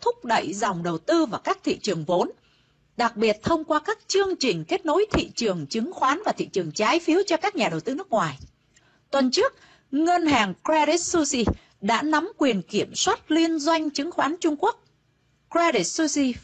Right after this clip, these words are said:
Founder Securities trở thành ngân hàng nước ngoài mới nhất tận dụng lợi thế của việc nới lỏng các quy tắc chủ sở hữu nước ngoài của Bắc Kinh. Ngân hàng này liên kết với các ngân hàng Mỹ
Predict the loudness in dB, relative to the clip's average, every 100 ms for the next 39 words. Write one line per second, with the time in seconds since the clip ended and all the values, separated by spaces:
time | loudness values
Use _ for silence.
0 | -4 0 2 2 0 -2 -6 -2 2 4
1 | 4 2 2 0 -4 -12 _ _ 0 2
2 | 2 2 0 0 0 0 0 0 -2 0
3 | 0 0 0 0 0 0 -4 -2 -4 -4
4 | -2 -4 -2 -2 -2 -2 -2 0 -2 -2
5 | -4 -2 2 2 2 0 -4 -8 -8 _
6 | 2 2 2 -2 -2 -2 -2 0 0 -2
7 | -2 -4 -2 0 0 -2 -4 -6 0 0
8 | 0 -6 _ _ _ _ _ _ _ _
9 | _ -2 2 2 4 2 2 0 2 0
10 | 2 -2 0 0 -2 0 0 0 0 -2
11 | -4 -4 -6